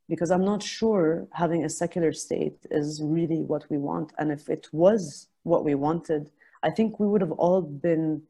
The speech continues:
a bit clearer on asking for that. But there's a reason why we're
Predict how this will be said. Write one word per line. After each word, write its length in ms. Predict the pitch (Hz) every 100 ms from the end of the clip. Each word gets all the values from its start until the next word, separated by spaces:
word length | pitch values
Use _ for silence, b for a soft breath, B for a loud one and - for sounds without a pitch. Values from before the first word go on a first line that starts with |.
| _
a 40 | 156
bit 300 | 143 185 -
clearer 480 | - 202 214 151 127
on 180 | 139
asking 380 | 143 156 - 160 -
for 100 | -
that. 280 | 156 - b b b b
But 100 | 170
there's 200 | 180 196
a 60 | 214 180
reason 380 | 214 214 220 170
why 480 | 151 151 147 143 143 - _
we're 140 | 160